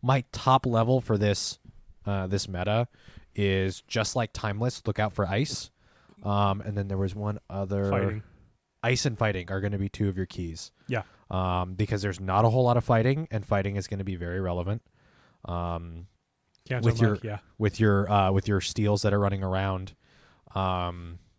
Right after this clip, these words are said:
Speaker 1: with your steals and a counter to your ices.
Speaker 2: Um,
Speaker 1: Um,
Speaker 2: Joltik also a good counter to, uh, Trash Wormadam,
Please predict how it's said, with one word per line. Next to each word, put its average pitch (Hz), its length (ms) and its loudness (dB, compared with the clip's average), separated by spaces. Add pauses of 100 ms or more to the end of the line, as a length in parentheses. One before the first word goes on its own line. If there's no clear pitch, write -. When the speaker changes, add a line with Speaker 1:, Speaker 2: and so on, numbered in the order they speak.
(460)
Speaker 1:
with 110 140 2
your 104 100 0
steals 107 480 2
and 104 220 -2
a - 40 -6
counter 107 240 2
to 107 140 0
your 95 200 2
ices. 87 440 -6 (340)
Speaker 2:
Um, 139 240 4
Speaker 1:
Um, 95 60 2
Speaker 2:
Joltik 160 480 6
also 135 380 6
a 139 60 6
good 131 300 2
counter 135 340 2
to, 120 420 2
uh, 107 320 2 (380)
Trash 139 280 4
Wormadam, 117 440 2